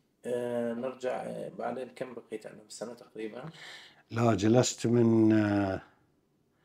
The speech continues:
Speaker 2: ألفين وثمانية إلى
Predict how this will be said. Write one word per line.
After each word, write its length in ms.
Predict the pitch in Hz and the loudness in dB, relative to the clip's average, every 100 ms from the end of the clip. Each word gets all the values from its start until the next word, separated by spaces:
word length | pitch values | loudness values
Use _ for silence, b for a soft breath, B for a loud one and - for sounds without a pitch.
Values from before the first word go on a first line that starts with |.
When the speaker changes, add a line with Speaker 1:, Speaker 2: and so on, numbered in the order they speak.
| _ _ _ _ _ _ _ - | _ _ _ _ _ _ _ -8
Speaker 2:
ألفين 580 | 101 95 - 127 123 110 | -6 -4 6 8 8 6
وثمانية 1160 | 98 - 98 117 123 127 127 131 131 131 131 - - | 4 2 4 6 6 6 4 4 4 2 -2 -10 -4
إلى 640 | 113 110 123 123 127 127 | 0 2 4 4 4 0